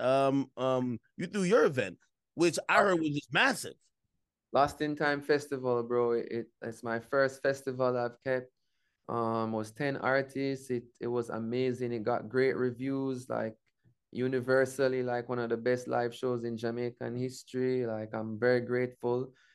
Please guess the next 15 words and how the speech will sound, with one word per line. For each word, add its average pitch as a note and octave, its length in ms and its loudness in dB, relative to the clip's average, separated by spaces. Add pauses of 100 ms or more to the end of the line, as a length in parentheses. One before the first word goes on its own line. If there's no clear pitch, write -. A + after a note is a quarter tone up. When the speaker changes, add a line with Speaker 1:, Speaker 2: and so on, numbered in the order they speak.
(160)
Speaker 2:
and A#2 120 -2
I'm A2+ 100 -2
hoping D3 400 0
to C3+ 100 0
build, D#3 340 6
and A#2 100 2
I'm A#2 80 -2
hoping C3 380 -4
to B2+ 80 -4
build C#3+ 260 0
on C#3 160 2
it - 140 -6
next C3 300 -6
year B2+ 280 2
and A#2 240 -4